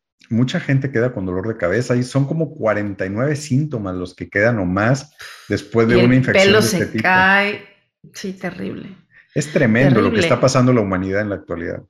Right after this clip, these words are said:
Speaker 2: Estaba leyendo, doctor, que el efecto del virus es neuroinvasivo porque penetra en el sistema nervioso central, como ya lo platicamos en el programa pasado,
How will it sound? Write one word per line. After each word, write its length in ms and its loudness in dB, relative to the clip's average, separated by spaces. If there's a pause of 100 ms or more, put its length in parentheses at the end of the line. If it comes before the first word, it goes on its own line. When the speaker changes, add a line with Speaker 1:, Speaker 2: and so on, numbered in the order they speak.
(100)
Speaker 2:
Estaba 360 2
leyendo, 580 4
doctor, 340 2
que 100 -2
el 80 2
efecto 420 -2
del 200 2
virus 460 0
es 200 4
neuroinvasivo 1160 0 (500)
porque 260 0
penetra 440 2
en 60 4
el 80 -2
sistema 340 2
nervioso 380 2
central, 380 2
como 200 -2
ya 100 4
lo 120 2
platicamos 560 -2
en 120 -2
el 220 -2
programa 440 0
pasado, 520 0